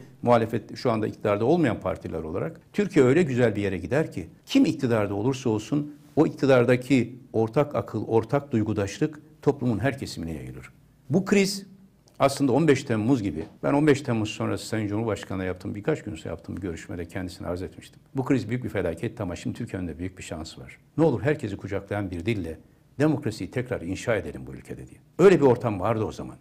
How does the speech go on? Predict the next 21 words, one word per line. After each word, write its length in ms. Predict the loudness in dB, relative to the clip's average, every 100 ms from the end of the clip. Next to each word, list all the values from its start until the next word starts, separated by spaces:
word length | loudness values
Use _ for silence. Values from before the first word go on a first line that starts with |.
| -2
Ama 160 | 0
Yeni 200 | 2 0
Kapı 200 | 0 -4
mitinginden 440 | -4 -4 -4 -4 0
veya 140 | 0 0
bir 380 | 2 2 2 0
şeyden 360 | -2 0 2
başlayarak 540 | 2 4 2 0 0 4
öyle 160 | 4
bir 100 | 4
ortak 520 | 0 2 2 2 0
ruh 180 | 0 4
halinden 540 | 4 4 2 0 -2 -2 4
altı 280 | 4 6
ay 100 | 4
sonra 340 | 4 0 0 2
referandumda 760 | 2 4 4 4 2 0 0 -6 -12 0
toplumu 380 | 2 4 4 6
ortadan 340 | 6 6 6
ikiye 320 | 6 6 6
bölen 320 | 6 4 4